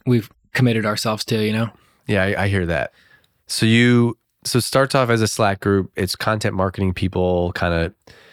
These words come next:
Speaker 2: sharing their, their, their stuff. You're managing it. It's growing.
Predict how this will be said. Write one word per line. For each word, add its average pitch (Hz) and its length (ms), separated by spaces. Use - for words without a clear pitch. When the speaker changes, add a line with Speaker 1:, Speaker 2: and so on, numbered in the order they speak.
Speaker 2:
sharing 95 600
their, 87 520
their, 87 340
their 90 180
stuff. 123 540
You're 104 180
managing 110 540
it. 101 320
It's 90 180
growing. 107 720